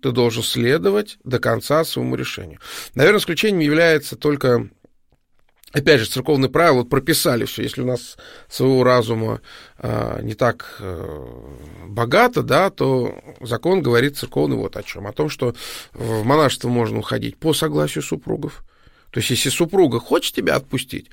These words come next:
потому что она не может тебя отпустить, вот она верна тебе, почему она должна тебя, так скажем, отпускать? Она связала с, с тобой свою жизнь, родила тебе детей, да,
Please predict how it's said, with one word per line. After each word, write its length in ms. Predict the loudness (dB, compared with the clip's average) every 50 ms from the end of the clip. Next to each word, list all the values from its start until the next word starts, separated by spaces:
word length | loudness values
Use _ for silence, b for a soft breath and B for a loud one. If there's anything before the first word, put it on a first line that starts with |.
| B B B
потому 160 | B -2 0
что 120 | 4 4
она 80 | 4 4
не 100 | 4 4
может 300 | 4 4 2 0 0 -4
тебя 200 | -8 -6 -6 -6
отпустить, 600 | -6 -6 -10 -10 -10 -10 -10 -14 -18 -18 -20 -20 b b b b b b b b b -8
вот 100 | -2 2
она 200 | 4 6 6 6
верна 340 | 6 6 6 6 6 4 4
тебе, 240 | 2 0 0 0 -2
почему 280 | -2 0 0 2 4
она 140 | 4 4 4
должна 320 | 4 4 4 4 2 0
тебя, 360 | 0 -2 -2 0 4 4 4 4
так 160 | 2 -2 -4
скажем, 320 | -2 -4 -2 -2 -2 -4
отпускать? 520 | -4 -4 -4 -6 -6 -6 -6 -8 -8 -6 -2
Она 200 | 0 2 2 0
связала 380 | 0 -2 0 2 4 4 2
с, 180 | 2 0 -6 -8 B B B B B
с 80 | B 4
тобой 260 | 6 6 8 8 6
свою 220 | 6 6 2 2
жизнь, 320 | 2 2 -2 -6 -4 -2 -2
родила 320 | -2 2 2 4 4 2
тебе 220 | 2 0 -2 -2
детей, 500 | -2 -2 -4 -6 -6 -10 -10 -10 -8 -8
да, 400 | -8 -6 -4 -4 -4 -4 -4 -6